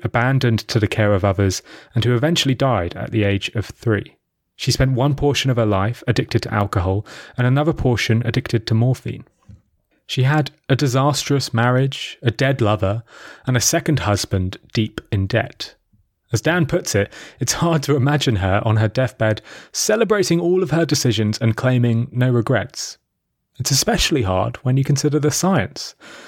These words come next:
Studies, including Dan's own work, suggest that ninety-nine percent of us experience regret. Those that don't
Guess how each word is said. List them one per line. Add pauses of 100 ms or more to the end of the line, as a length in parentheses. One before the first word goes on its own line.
(180)
Studies,
including
Dan's
own
work,
suggest
that
ninety-nine
percent
of
us
experience
regret. (440)
Those
that
don't